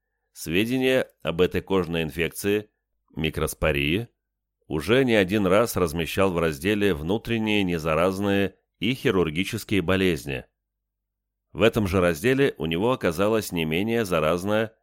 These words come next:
и тоже совсем уж не хирургическая хворь кошек и собак, ушная чесотка, которую, как тоже хорошо известно, вызывает микроскопических размеров ушной клещ.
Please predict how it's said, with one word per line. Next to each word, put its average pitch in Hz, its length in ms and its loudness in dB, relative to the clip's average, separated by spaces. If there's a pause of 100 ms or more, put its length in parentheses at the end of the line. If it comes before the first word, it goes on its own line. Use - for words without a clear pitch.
(140)
и 101 100 -4
тоже 98 260 0
совсем 87 420 -2
уж 78 260 -6
не 95 160 2
хирургическая 82 920 -4
хворь 82 300 -2
кошек - 420 -4
и - 120 -12
собак, 71 540 -4 (440)
ушная 104 480 -2
чесотка, 95 720 -4 (540)
которую, 80 600 0 (320)
как 82 200 -2
тоже 82 260 0
хорошо 76 440 -2
известно, 104 580 -2 (300)
вызывает 92 600 0
микроскопических 98 1000 -4
размеров 78 600 -2
ушной 78 380 -6
клещ. 87 460 -4